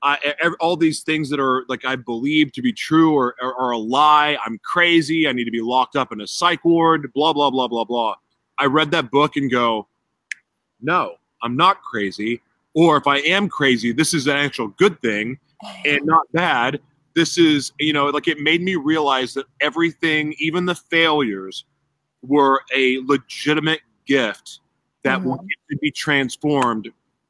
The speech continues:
Speaker 1: into something very ma-, like, magical.
Speaker 2: Right, yeah.
Speaker 1: It was right. And mind you, I'm still on my journey, but I'm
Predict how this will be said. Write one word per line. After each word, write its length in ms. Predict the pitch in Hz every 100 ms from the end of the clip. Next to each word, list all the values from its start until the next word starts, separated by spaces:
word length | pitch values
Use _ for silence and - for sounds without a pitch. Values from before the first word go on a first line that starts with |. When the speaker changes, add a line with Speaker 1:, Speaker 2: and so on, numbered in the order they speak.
| _ _ 135
Speaker 1:
into 160 | 139
something 500 | - 135 117 123 120 - _
very 160 | 127 127
ma-, 220 | 127 143 -
like, 140 | 131 117
magical. 480 | 175 165 127 82 _ - - _ _ -
Speaker 2:
Right, 440 | 202 180 165 - 190
yeah. 320 | 175 165 180
Speaker 1:
It 340 | - _ _
was 140 | 135 123
right. 360 | 175 147 - _ -
And 100 | 139
mind 300 | 143 170 151
you, 140 | 151
I'm 100 | 131
still 300 | - - 147
on 100 | 156
my 140 | 147 139
journey, 580 | 135 127 135 180 208 - _ _ _ _ _ _ _ _ _ _ _ _
but 160 | 139 139
I'm 320 | 139 135